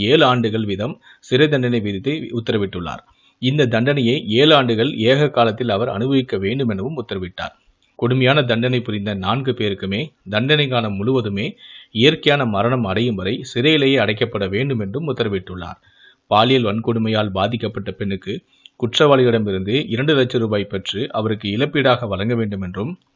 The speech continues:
த-, தமிழக அரசு ஒரு குழு அமைத்து பாலியல் வன்கொடுமையால் பாதிக்கப்பட்ட பெண்ணுக்கு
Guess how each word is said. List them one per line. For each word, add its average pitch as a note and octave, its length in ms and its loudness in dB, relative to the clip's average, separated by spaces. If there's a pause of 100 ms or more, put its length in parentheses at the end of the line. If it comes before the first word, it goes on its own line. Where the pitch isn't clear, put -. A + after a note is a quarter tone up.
(140)
த-, A2 260 0
தமிழக C3+ 400 2
அரசு C3 420 -2
ஒரு G#2+ 180 -4
குழு C#3+ 260 -2
அமைத்து A2 560 -4
பாலியல் C3+ 400 2
வன்கொடுமையால் A2+ 560 -2
பாதிக்கப்பட்ட G#2+ 600 -6
பெண்ணுக்கு F#2+ 440 -6